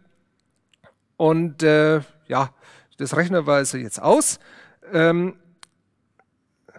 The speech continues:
also hier dieses Integral, die linke Seite, B D S, was da rauskommt,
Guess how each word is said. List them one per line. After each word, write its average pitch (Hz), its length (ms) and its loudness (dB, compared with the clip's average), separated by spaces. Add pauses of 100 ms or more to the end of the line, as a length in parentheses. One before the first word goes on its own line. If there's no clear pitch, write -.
(120)
also 165 280 -2
hier 170 240 0
dieses 185 360 -6
Integral, 160 500 2
die 180 120 -2
linke 233 360 -4
Seite, 208 680 0 (1080)
B 185 200 -2
D 180 180 2
S, - 480 -2 (1080)
was 143 200 -8
da 143 140 -2
rauskommt, 220 720 2